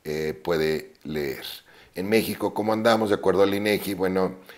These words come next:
en el setenta y cinco, el setenta y cinco por ciento de la población podía leer, en mil novecientos noventa esto ya era el ochenta y ocho por ciento, en el dos mil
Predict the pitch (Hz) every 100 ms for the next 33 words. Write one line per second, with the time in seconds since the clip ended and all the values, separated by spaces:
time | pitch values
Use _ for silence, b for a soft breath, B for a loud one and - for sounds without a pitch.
0 | B 78 73 80 - 78 76 78 - 85
1 | 90 87 87 85 - - - - 67 67
2 | 67 - 92 76 76 76 78 78 76 67
3 | 69 71 78 71 73 78 82 90 92 92
4 | - B B B 78 80 90 87 78 78
5 | 73 73 71 80 78 73 - 73 - 71
6 | 71 65 64 65 62 69 69 69 - 78
7 | - 98 92 - 85 71 62 64 73 73
8 | -